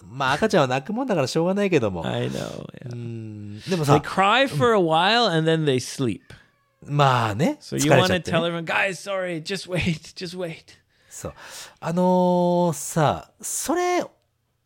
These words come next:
Speaker 1: お-、お父さんお母さんね、やっぱり周りすごくこう気にしてるお母さんお父さんもいっぱいいるけども、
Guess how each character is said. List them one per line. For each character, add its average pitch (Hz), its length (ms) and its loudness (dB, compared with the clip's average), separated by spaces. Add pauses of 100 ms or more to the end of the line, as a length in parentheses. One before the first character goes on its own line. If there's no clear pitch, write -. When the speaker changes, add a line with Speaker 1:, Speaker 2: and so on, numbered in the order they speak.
(200)
Speaker 1:
お-、 185 120 -4 (220)
お 185 100 -4
父 247 120 -2
さ 226 140 2
ん 226 40 4
お 226 60 0
母 233 160 0
さ 147 180 2
ん 80 120 -6
ね、 180 200 -6 (280)
や 185 80 -8
っ - 20 -20
ぱ 220 80 2
り 160 180 -2 (320)
周 185 300 0
り 180 60 0
す - 140 -6
ご 175 120 -2
く - 60 -20
こ 156 100 -4
う 131 40 -2
気 - 240 -6
に 151 100 -2
し - 120 -6
て 156 100 -2
る 147 100 2
お 143 60 0
母 143 200 -2
さ 151 120 -4
ん 147 80 -2
お 143 60 -4
父 143 160 0
さ 135 100 -8
ん 110 60 -6
も 104 60 -6
い - 20 -8
っ 101 40 -10
ぱ 120 160 -6
い 120 40 -2
い - 20 -6
る 120 80 -4
け 104 120 -6
ど 90 100 -12
も、 117 300 -2